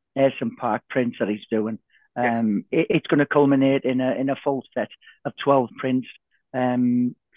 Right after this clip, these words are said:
Speaker 1: from various parts outside and inside of Ayresome Park. Uh, and the preview,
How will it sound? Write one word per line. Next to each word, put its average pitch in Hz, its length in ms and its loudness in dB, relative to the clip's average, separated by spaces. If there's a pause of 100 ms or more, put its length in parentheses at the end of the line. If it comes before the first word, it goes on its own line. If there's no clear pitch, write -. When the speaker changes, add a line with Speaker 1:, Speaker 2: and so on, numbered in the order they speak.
(120)
Speaker 1:
from 123 340 0 (340)
various 127 360 -2 (100)
parts 127 300 0
outside 127 500 -2
and 127 180 -2
inside 127 580 -4 (200)
of 127 120 -4 (180)
Ayresome 131 360 0
Park. 135 300 0 (460)
Uh, 135 400 0 (200)
and 131 360 0 (480)
the 131 60 -6
preview, 131 560 0